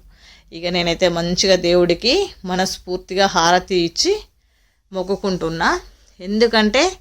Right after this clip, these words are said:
జాగరణ అంటే ఏంటిదంటే, జాగరణ ఉపవాసము అంటే అర్థం ఏంటంటే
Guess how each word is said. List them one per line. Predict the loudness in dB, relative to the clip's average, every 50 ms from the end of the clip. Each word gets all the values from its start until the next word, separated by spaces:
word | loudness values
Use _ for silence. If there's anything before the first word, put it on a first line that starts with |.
| _ _ -20 -20 _ _ _ _ -18
జాగరణ | -10 -2 0 4 4 4 4 4 4 4 4 4 4 4
అంటే | 4 4 4 4 4 4 2 2 2 2 2 2 2 0 -2 -6 -10 -18 -20 -20 _ _ _ _ _ _ -8
ఏంటిదంటే, | -4 -2 0 2 2 4 4 4 4 2 2 0 0 0 0 0 -2 -6 -12 -20 _ _ _ _ _
జాగరణ | -8 -2 0 2 4 4 4 4 4 4 4 4 4 4
ఉపవాసము | 4 6 4 4 2 2 2 4 4 6 4 4 2 0 -2 -4 -2 0 0 0 0 0 -2 -6 -16 _ _ -14
అంటే | -14 -8 -2 0
అర్థం | 2 2 2 2 2 2 4 4
ఏంటంటే | 4 2 2 2 0 0 -2 -2 0 0 0 0 0